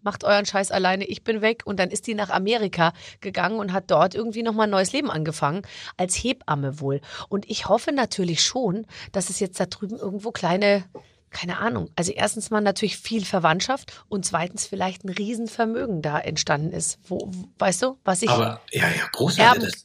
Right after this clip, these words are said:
Speaker 1: kann oder
Speaker 2: das
Speaker 1: so.
Speaker 2: solltest, das solltest du erstens erben und zweitens neunzehnhundertvierzehn ist sie quasi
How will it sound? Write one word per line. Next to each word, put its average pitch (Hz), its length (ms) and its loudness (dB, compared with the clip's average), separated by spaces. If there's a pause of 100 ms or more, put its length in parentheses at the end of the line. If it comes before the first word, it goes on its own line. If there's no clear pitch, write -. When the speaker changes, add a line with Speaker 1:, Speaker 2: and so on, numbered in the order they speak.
Speaker 1:
kann 180 320 2
oder 170 200 4
Speaker 2:
das 156 140 4
Speaker 1:
so. 156 40 2
Speaker 2:
solltest, 143 340 4
das 101 140 -2
solltest 104 380 0
du 113 180 0
erstens - 540 0
erben 170 400 2
und - 180 0
zweitens 151 500 0
neunzehnhundertvierzehn 131 1120 2
ist 139 180 -2
sie 139 100 -2
quasi 123 580 0